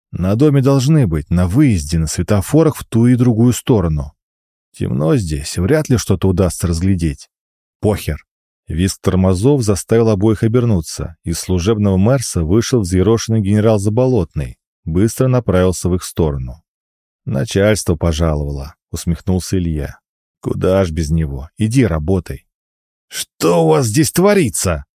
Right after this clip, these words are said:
зло прорычал Иван Ильич, метнув недовольный взгляд на толпу зевак. «Срочно все в отдел, будем разбираться, кто это может быть. Какие дела им Польская держала под личным контролем?» «Да не знаю я»,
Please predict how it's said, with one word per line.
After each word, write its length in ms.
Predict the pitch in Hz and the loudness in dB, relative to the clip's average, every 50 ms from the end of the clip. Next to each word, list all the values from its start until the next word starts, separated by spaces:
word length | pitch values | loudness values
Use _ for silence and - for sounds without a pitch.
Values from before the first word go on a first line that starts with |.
| _ _ - | _ _ -8
зло 340 | 80 80 80 98 120 113 | -6 -4 0 2 2 2
прорычал 580 | - - 104 95 101 95 - - 123 107 92 92 | 2 0 0 2 0 0 0 0 0 2 2 2
Иван 260 | 90 92 101 98 95 | 2 2 2 2 2
Ильич, 480 | 90 82 82 90 101 123 139 - - - | 2 0 0 0 0 -2 -2 -4 -4 -2
метнув 440 | 90 87 80 - 117 117 110 - - | -2 -2 0 0 0 0 0 0 0
недовольный 540 | 98 90 95 95 92 104 107 98 90 90 | 0 2 2 2 2 2 2 4 2 2
взгляд 380 | 80 76 82 80 85 101 110 - - | 0 -2 -2 -2 0 0 -2 -2 -4
на 80 | 117 107 | -4 -2
толпу 320 | - 107 95 - - 90 | -2 -2 -4 -2 -2 -2
зевак. 440 | 85 82 92 104 98 92 78 - - _ _ _ _ _ _ _ _ _ _ _ _ _ | -2 0 0 0 0 0 -2 -2 -6 _ _ _ _ _ _ _ _ _ _ _ _ _
«Срочно 520 | - - - 117 156 160 135 - - 101 87 | -8 -4 0 2 2 2 2 2 0 -2 -2
все 200 | - - 98 87 | 0 0 0 2
в 60 | 90 | 2
отдел, 440 | 95 98 95 98 104 98 82 78 78 | 0 0 0 0 0 0 0 -2 -2
будем 340 | 82 101 127 117 120 120 | 0 2 2 2 2 2
разбираться, 640 | 120 117 101 95 123 135 156 151 123 - - 104 90 | 2 2 2 2 2 2 4 2 2 0 -2 -6 -8
кто 200 | - - 120 110 | -2 2 2 2
это 140 | 87 - 101 | 2 2 2
может 280 | 104 101 87 104 107 | 2 2 2 2 0
быть. 380 | 107 90 101 87 78 - - _ _ _ _ _ _ | 0 0 0 0 0 -4 -10 _ _ _ _ _ _
Какие 320 | - - 135 - - 202 | -4 -4 -2 0 0 2
дела 260 | 165 117 135 123 117 110 | 4 4 4 4 4 4
им 200 | 110 110 107 - | 4 2 2 2
Польская 380 | 180 202 196 - - - 131 | 2 2 2 2 2 0 2
держала 380 | 101 113 110 90 117 139 151 135 | 2 2 2 2 2 2 2 2
под 160 | 117 131 107 | 2 2 2
личным 280 | 120 123 - 135 143 139 | 2 0 2 0 2 2
контролем?» 600 | 156 156 151 160 135 107 90 80 76 71 73 - _ _ _ _ _ _ _ _ - - | 2 2 2 2 2 0 0 -2 -4 -6 -10 -14 _ _ _ _ _ _ _ _ -20 -8
«Да 100 | - 92 | -6 -6
не 140 | 95 117 123 | -2 -2 -2
знаю 480 | 113 117 165 185 196 185 156 107 85 78 | 0 2 2 2 4 4 4 2 2 0
я», 260 | 71 67 67 71 | -2 -4 -6 -10